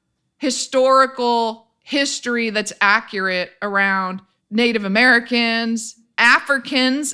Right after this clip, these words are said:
and African Americans and slavery and a variety of other groups as well. Like, I'm still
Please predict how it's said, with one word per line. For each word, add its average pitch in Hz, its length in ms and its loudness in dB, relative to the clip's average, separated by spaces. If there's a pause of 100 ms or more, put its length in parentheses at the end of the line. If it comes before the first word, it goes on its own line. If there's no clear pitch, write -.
and 240 280 0
African 233 520 0
Americans 226 600 -2
and 196 160 -4
slavery 240 800 -4 (500)
and 226 540 0 (540)
a 285 100 4
variety 294 640 2
of 247 100 2
other 233 240 2
groups 220 340 -4
as 208 180 -4
well. 202 380 4
Like, 196 240 0
I'm 226 160 2
still 269 760 0